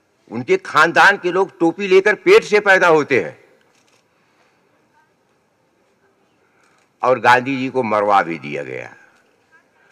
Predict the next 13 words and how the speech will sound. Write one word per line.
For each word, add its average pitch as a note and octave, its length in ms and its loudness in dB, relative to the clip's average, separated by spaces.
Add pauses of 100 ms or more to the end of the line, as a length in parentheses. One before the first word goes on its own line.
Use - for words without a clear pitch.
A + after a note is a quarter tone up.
(180)
और F#2 60 -6
पागल D2+ 360 -8
भी B1 120 -20
घोषित A1 320 -20
कर A1+ 120 -20
दिया - 340 -20
गया - 280 -20 (920)
कि - 60 -20
सर E2+ 240 -10
की D2 180 -20
थी C#2 120 -20
गांधी - 300 -20
जी। - 300 -20